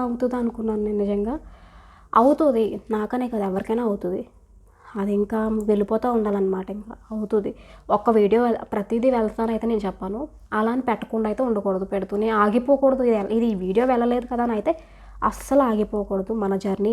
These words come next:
సాగుతూ వెళ్తూనే ఉండాలి. అప్పుడే సక్సెస్ అద-, సక్సెస్ అనేది మనకి వస్తుందన్నమాట. ఓకే అండి, ఇంకా నేను ము-, మీకు ఏమైనా డౌట్స్ ఉంటే నాకు కామెంట్ బాక్స్లో కామెంట్ చేయండి. నేనైతే ఖచ్చితంగా చెప్పడానికైతే ట్రై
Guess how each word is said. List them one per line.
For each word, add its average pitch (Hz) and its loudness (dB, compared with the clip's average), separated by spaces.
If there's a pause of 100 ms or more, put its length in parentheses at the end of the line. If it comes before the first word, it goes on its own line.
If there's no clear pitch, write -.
(120)
సాగుతూ 190 -4
వెళ్తూనే 202 0 (180)
ఉండాలి. 208 -2 (500)
అప్పుడే 240 2
సక్సెస్ 214 -4
అద-, 190 -6
సక్సెస్ 220 -6
అనేది 208 0 (120)
మనకి 202 -2 (500)
వస్తుందన్నమాట. 196 -6 (440)
ఓకే 220 2
అండి, 214 0 (540)
ఇంకా 262 2
నేను 269 2
ము-, 240 0
మీకు 240 0
ఏమైనా 226 2
డౌట్స్ 214 -2
ఉంటే 240 -4
నాకు 233 -6
కామెంట్ 208 -2
బాక్స్లో 220 -2
కామెంట్ 214 0
చేయండి. 220 0
నేనైతే 196 0 (400)
ఖచ్చితంగా 233 0 (100)
చెప్పడానికైతే 226 0 (120)
ట్రై 202 0